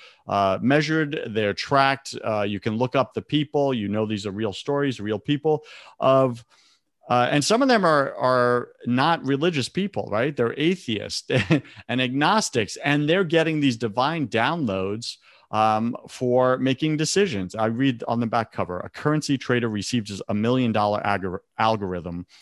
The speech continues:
as a mental download. A financial advisor's, uh, has ominous dreams three nights in a row, then warns her clients to cash out. Three days later, market, uh, markets plummet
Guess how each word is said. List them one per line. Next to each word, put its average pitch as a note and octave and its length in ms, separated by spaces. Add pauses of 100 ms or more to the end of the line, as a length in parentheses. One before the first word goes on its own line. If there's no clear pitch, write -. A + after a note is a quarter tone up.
as A2+ 140
a A#2 60
mental A#2+ 400
download. G2 640 (240)
A A2+ 80
financial D3+ 580
advisor's, G#2+ 580 (380)
uh, A2+ 240
has A#2+ 260
ominous D3+ 540
dreams A#2 720 (100)
three D#3 220
nights C#3+ 240
in A2+ 80
a G2+ 60
row, G2+ 240
then B2+ 260
warns C#3+ 240
her C#3+ 80
clients A2 560
to - 140
cash A#2 480
out. F#2 320 (320)
Three E3+ 160
days D3+ 260
later, B2 500 (260)
market, C3 480 (360)
uh, G#2+ 260
markets B2 380
plummet E3 480